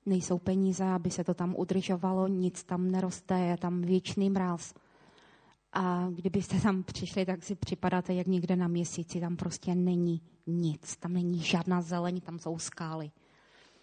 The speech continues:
A jako zázrakem jsme dostali povolení dostat se tam, protože to je, eh, zakázané město. Jo, protože to bylo vojenské město, kde bylo hodně vojenské techniky a všeho, tak žádní cizinci tam neměli vstup.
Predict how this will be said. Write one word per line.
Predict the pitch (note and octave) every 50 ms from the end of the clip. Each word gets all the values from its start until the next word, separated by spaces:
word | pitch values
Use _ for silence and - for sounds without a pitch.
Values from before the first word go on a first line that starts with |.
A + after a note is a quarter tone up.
| _ _ _ _ _ _ _ _ _ _ _ _ _ _ _ _ _ _ _ _ _ _ _ - - - - - - - - -
A | G3
jako | F#3+ A3 G3+ A#3 A#3+
zázrakem | G3 A#3 A3+ A#3 A3 B3 B3 A#3+ - - A#3+ A#3+ A#3+
jsme | - - A#3 G#3+ G#3
dostali | A3 G#3+ - - A#3 A3 A#3 A3+
povolení | - - G#3+ G3+ A3+ A3 A3 A3 A3+ A3+ A3+ G#3+
dostat | G3+ G#3 G3+ - A3 G#3+ -
se | - A3 G3
tam, | - G#3+ G#3 G#3+ A3
protože | - G#3+ G#3 - G#3+ G3+ F#3+ A3 G#3
to | - A3
je, | G#3 G#3+ G#3 G#3 G3+ - - A2+
eh, | A2+ B2+ F#3 F3+
zakázané | F3+ G#3 G3+ - A#3 A3 G#3+ G#3+ G#3 G#3 G#3
město. | G#3+ G#3 G3 - - - - E3+ E3 D#3 - - _ _ _ _ _
Jo, | F#3+ F#3 F#3
protože | F3+ - F#3 - F#3 F3 F#3
to | - F#3
bylo | E3+ E3 F3 E3+ E3 D#3+ D#3
vojenské | D#3 D#3 D#3 D#3+ E3 F#3+ G3+ G#3 A3 A3 - - - G#3+ G3
město, | G3+ G3 G3 - - - G3 F#3+
kde | F#3+ F#3 F3+
bylo | F3 F3 E3+ F3
hodně | F3 F3+ F3 F3+ F3+ E3+ E3+ - - - - - - - -
vojenské | E3+ F#3+ F#3 F#3 F3+ - - F#3
techniky | - - F#3 - G3 F#3 - - F#3+
a | F#3 F#3
všeho, | F3+ - - F3+ F3+ F3+
tak | F3+ F#3 E3+
žádní | E3+ F#3 F#3 E3+ F#3 F3+
cizinci | F3+ - G3+ F#3 F#3 F#3+ F#3+ F#3 G3 F3+
tam | F#3 F3+
neměli | F3+ F3 F3+ F3+ E3+ F3+
vstup. | F3 - - - - E3 - - - -